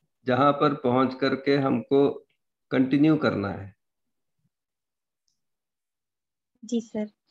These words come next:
Speaker 1: है ना? तो जहाँ पर पहुँच कर कंटिन्यू करना है, वो स्थान जो है, और उसको हम लोग ने एक तरह से परिभाषित किया है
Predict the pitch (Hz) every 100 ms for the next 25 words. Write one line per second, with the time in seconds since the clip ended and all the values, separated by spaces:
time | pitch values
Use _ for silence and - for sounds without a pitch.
0 | _ _ _ _ - - 123 107 107 120
1 | - - 117 117 135 131 147 - 117 127
2 | 131 - 143 - 120 113 127 135 131 113
3 | 107 107 120 135 - 113 117 135 131 -
4 | 113 117 107 104 98 147 _ _ _ _
5 | _ _ _ _ 139 139 - - 165 151
6 | 151 143 151 165 151 - - 135 135 147
7 | 143 156 151 147 139 131 120 123 156 156
8 | - 151 151 139 127 180